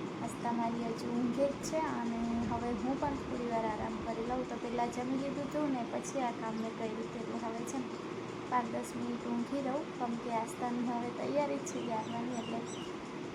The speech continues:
થોડી વાર મને પણ આરામ મળી જાય. અને મમ્મી ખબર નહીં પાછળ શું કામ કરે, કંઈ ઝાડવાનું કામ કરે, અવાજ આવે છે.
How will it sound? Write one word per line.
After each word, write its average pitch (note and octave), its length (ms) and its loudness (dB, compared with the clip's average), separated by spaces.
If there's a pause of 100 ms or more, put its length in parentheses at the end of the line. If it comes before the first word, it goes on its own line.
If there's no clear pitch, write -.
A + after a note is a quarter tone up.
(340)
થોડી D#4+ 260 8
વાર C#4+ 200 8
મને C4 220 8
પણ C4+ 200 4
આરામ B3 380 2
મળી A#3+ 400 2
જાય. B3+ 280 2
અને A#3+ 220 2
મમ્મી A#3+ 420 4
ખબર B3+ 320 0
નહીં C4 200 4
પાછળ - 360 0
શું C4 300 0
કામ A2 200 -2
કરે, A3+ 260 0
કંઈ A#3 340 -2
ઝાડવાનું A#3 640 0
કામ A#3+ 200 -2
કરે, A#3+ 420 0
અવાજ A3+ 280 0
આવે A#3 300 2
છે. - 220 -2